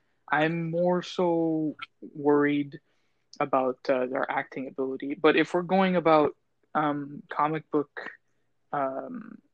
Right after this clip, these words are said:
accuracy, or if we're going about the accuracy to the T V show, you have to remember this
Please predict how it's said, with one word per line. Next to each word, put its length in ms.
accuracy, 760
or 220
if 100
we're 80
going 220
about 260
the 120
accuracy 480
to 160
the 160
T 160
V 180
show, 320
you 100
have 140
to 100
remember 640
this 540